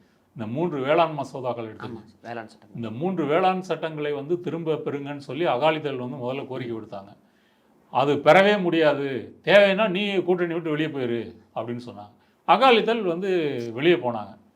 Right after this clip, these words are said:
Speaker 1: அதன் பிறகு என்னாச்சு? விவசாயிகள் ஒன்றரை வருஷம் போராடி அதை வந்து திரும்ப பெற
Speaker 2: திரும்ப பெற
Speaker 1: வச்சாங்க.
Speaker 2: வச்சாங்க.
Speaker 1: அப்படிப்பட்ட மோடி இன்று வந்து கூட்டணி கட்சிகள் வந்து கருத்து மாறுபட்டால் காது கொடுத்து கேட்பாரா அப்படின்றது ஒரு கேள்வி.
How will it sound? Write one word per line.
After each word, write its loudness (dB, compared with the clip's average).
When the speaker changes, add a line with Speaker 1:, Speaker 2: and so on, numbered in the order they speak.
Speaker 1:
அதன் 2
பிறகு 0
என்னாச்சு? 0
விவசாயிகள் 0
ஒன்றரை -2
வருஷம் -4
போராடி 4
அதை 0
வந்து -2
திரும்ப -4
பெற -4
Speaker 2:
திரும்ப -2
பெற -2
Speaker 1:
வச்சாங்க. -12
Speaker 2:
வச்சாங்க. -20
Speaker 1:
அப்படிப்பட்ட 2
மோடி -4
இன்று 0
வந்து 0
கூட்டணி -2
கட்சிகள் -4
வந்து -6
கருத்து -2
மாறுபட்டால் -2
காது 0
கொடுத்து -8
கேட்பாரா -4
அப்படின்றது 4
ஒரு -4
கேள்வி. -16